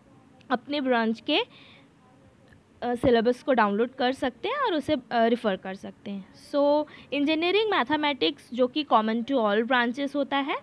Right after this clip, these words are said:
but जो सेक्शन टू, सेक्शन थ्री स्ट्रक्चरल इंजीनियरिंग, वाटर रिसोर्सेज इंजीनियरिंग, एनवायरनमेंटल इंजीनियरिंग and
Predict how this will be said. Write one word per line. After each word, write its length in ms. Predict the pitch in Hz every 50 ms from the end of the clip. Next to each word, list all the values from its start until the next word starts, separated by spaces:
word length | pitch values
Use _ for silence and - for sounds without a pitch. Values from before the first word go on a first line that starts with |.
| -
but 140 | 247 233 226
जो 180 | 214 214 247 262
सेक्शन 420 | - 240 226 - - 269 254 247
टू, 180 | 226 262 262 262
सेक्शन 400 | 247 226 - - 254 240 240 226
थ्री 180 | 262 254 247
स्ट्रक्चरल 560 | 233 - - 226 - - 262 247 254 262 262
इंजीनियरिंग, 580 | 247 247 233 233 240 233 240 233 247 247 262 269 - - - - - - -
वाटर 300 | 247 240 233 233 240 285
रिसोर्सेज 580 | 285 269 262 254 - 254 240 233 277 262 -
इंजीनियरिंग, 580 | 269 240 233 226 247 226 240 240 247 254 247 240
एनवायरनमेंटल 600 | 233 233 226 233 247 247 254 254 247 277 269 262
इंजीनियरिंग 580 | 240 240 226 233 233 233 233 226 240 240 277 302 - - - - - -
and 360 | 233 233 240 254 240 214 -